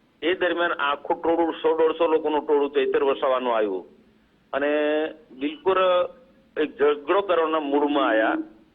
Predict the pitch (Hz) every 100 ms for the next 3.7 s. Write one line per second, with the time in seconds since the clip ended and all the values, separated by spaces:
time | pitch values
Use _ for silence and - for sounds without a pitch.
0 | _ _ _ _ 139 151 151 143 139 147
1 | 151 147 147 143 143 156 139 143 147 139
2 | 139 139 135 131 135 139 139 139 131 127
3 | 139 135 135 131 131 117 -